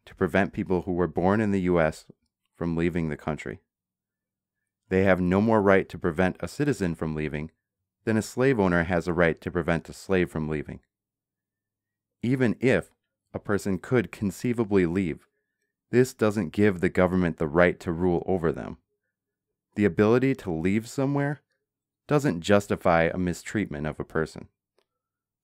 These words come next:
Telling someone if they don't like the way you are treating them, then they can leave their family, job, culture, region, friends, home, society, and language,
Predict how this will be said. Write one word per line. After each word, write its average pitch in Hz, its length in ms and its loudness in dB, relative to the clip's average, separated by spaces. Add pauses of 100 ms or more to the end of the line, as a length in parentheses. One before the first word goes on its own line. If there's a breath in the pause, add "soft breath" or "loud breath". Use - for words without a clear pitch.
(480)
Telling 143 280 0
someone 90 420 0
if 92 120 -8
they 107 100 4
don't 95 200 2
like 98 200 2
the 95 100 0
way 90 160 4
you 87 120 4
are 85 60 4
treating 87 360 -2
them, 80 240 -4 (280)
then 92 120 -2
they 95 140 4
can 98 160 0
leave 95 160 0
their 82 120 0
family, 87 540 -2 (580)
job, 85 480 2 (460)
culture, 95 540 -2 (180)
region, 92 500 -2 (440)
friends, 98 600 2 (460)
home, 101 460 0 (240)
society, 98 720 2 (240)
and 73 140 -12
language, 87 540 -2